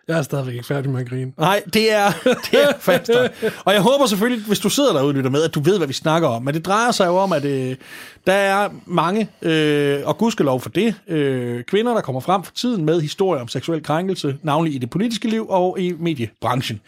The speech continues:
Speaker 2: Det er navnlig sådan, det, det har vist sig at være de to steder, hvor folk ikke kan. Den her kombination af magt og, øh, at være på, og selv, fuldstændig uberettiget selvtillid, viste sig, at der ikke var nogen, der kunne bære.
Speaker 1: Ja.
Speaker 2: Og, øh, og, og der er så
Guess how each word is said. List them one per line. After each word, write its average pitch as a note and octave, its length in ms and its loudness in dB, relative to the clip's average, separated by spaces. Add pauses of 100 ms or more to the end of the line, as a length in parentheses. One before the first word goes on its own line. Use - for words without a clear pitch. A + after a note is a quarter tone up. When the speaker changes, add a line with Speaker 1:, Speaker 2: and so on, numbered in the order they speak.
(200)
Speaker 2:
Det F#3+ 100 0
er G3 40 -2 (300)
navnlig F3+ 360 0
sådan, F3 160 0
det, G3 220 -4
det G3+ 100 2
har F3 40 0
vist G3+ 180 0
sig E3 80 2
at D3 40 2
være C#3+ 80 2
de D#3+ 100 -4
to F#3+ 260 -4
steder, E3+ 320 0 (440)
hvor D3+ 160 4
folk C#3+ 280 2
ikke C3 180 -4
kan. A2+ 240 -2
Den G3+ 80 0
her G#3+ 80 2
kombination F3 520 2
af B2 60 -2
magt F#3 540 -2 (180)
og, C#3+ 480 4
øh, C3 180 -2 (160)
at C#3 120 -4 (120)
være C#3+ 240 2
på, D#3+ 400 0 (300)
og D3 120 -2
selv, D#3 420 -2
fuldstændig F3 440 -6
uberettiget D3 400 0
selvtillid, E3 460 -2 (1300)
viste B3 260 2
sig, A3 200 4
at D#3+ 60 -2
der F3+ 80 4
ikke D3 140 0
var C#3 60 0
nogen, B2+ 140 -2
der B2+ 60 -4
kunne A#2 120 -6
bære. A2+ 220 -4 (340)
Speaker 1:
Ja. G3+ 300 2
Speaker 2:
Og, F3 300 2
øh, E3 300 2 (100)
og, F3 120 2 (120)
og F#3+ 200 2 (340)
der A3+ 80 4
er G#3+ 40 4
så A#3 140 2